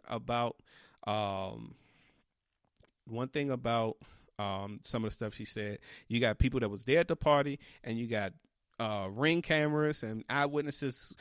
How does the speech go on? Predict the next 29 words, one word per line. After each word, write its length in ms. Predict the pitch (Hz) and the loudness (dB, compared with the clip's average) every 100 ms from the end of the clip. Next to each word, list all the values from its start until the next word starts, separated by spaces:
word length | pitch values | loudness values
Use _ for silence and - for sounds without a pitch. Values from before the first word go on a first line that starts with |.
| - - - | -20 -20 -12
And 160 | 98 107 | -6 2
even 220 | 139 160 | 4 6
when 100 | 147 | 4
she 180 | 143 160 | 0 -2
said, 500 | - 139 131 120 110 | -2 0 0 -2 -4
Tory 280 | - 123 120 | -4 -2 -2
said, 300 | - 117 107 - _ _ - | -2 -2 -4 -8 _ _ -8
told 240 | - 117 | -4 -2
her 100 | 117 | 0
to 60 | 110 | -2
dance, 300 | 101 120 117 | -2 -2 -2
bitch, 200 | 120 113 | -4 -2
nobody 380 | 117 160 180 147 | 2 8 8 6
heard 280 | 110 104 104 | 2 -2 -2
that. 220 | 107 - - - - - | -2 -4 -10 -20 -8 -4
The 60 | |
Ring 240 | 120 151 185 | 2 4 4
camera 260 | 165 131 | 4 2
didn't 180 | 110 101 | 0 -2
pick 200 | - 101 | -2 -2
that 180 | 98 95 | -2 0
up. 240 | 117 - - - - - - _ _ _ | -2 -4 -10 -20 -20 -20 -20 _ _ _
People 260 | - 151 151 | 2 4 2
at 80 | 143 | 0
the 60 | |
party, 480 | 139 165 151 110 - - _ _ _ _ _ _ - | 2 6 6 4 -2 -16 _ _ _ _ _ _ 6
all 220 | 175 175 | 8 10
of 100 | |
them, 80 | 151 | 6